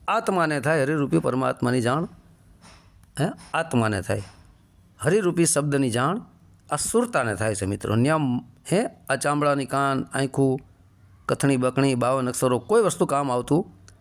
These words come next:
નથી. ન્યા સર્વસ્વ છૂટી જાય છે. જે સાંભળવામાં ન આવે, બોલવામાં ન આવે, કહેવામાં ન આવે, વાંચવામાં ન આવે, લખવામાં પણ નથી આવતું.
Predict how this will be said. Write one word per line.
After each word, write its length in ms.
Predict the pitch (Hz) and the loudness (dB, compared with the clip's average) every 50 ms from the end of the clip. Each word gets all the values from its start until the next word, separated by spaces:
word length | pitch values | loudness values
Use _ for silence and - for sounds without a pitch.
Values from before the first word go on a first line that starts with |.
| - - - - | -20 -12 -4 -2
નથી. 200 | 131 160 156 151 | 0 2 2 2
ન્યા 160 | 131 120 113 | 2 2 2
સર્વસ્વ 500 | 104 - - 226 254 269 262 254 - 165 | 0 2 2 2 2 2 2 2 0 -2
છૂટી 220 | 131 - 139 123 113 | 0 0 0 0 0
જાય 200 | 107 107 98 98 | -2 -2 -4 -4
છે. 100 | 98 - - - - - - _ _ _ _ _ _ _ _ _ _ _ - 107 | -8 -12 -18 -20 -20 -20 -20 _ _ _ _ _ _ _ _ _ _ _ -6 -2
જે 120 | 117 156 | -2 0
સાંભળવામાં 580 | 143 - 135 127 117 131 156 180 180 180 190 190 | 0 0 -2 -2 0 0 0 2 2 2 0 0
ન 60 | 196 | 2
આવે, 280 | 196 190 190 196 202 | 2 2 2 2 2
બોલવામાં 520 | 190 170 135 131 139 151 165 175 180 185 190 | 2 2 2 4 4 4 2 2 0 -2 -2
ન 60 | 190 | -2
આવે, 320 | 185 180 180 180 180 180 | 0 2 2 2 2 0
કહેવામાં 540 | 175 180 139 127 131 139 156 165 175 170 175 | -2 -2 0 0 0 2 0 0 0 0 0
ન 40 | 180 | 0
આવે, 260 | 175 175 175 175 180 | 0 2 2 2 2
વાંચવામાં 540 | 175 147 131 127 120 - 165 170 170 170 175 | 2 0 0 -2 -2 -2 0 0 0 2 0
ન 60 | 180 | 0
આવે, 280 | 175 175 175 175 180 185 | 0 0 0 2 0 2
લખવામાં 420 | 196 220 220 - 185 156 139 117 | 0 0 0 0 -2 -2 -2 0
પણ 100 | 120 127 | -2 0
નથી 260 | 123 123 117 101 104 | 0 0 0 -2 -2
આવતું. 240 | 107 107 110 - - | -4 -4 -6 -10 -16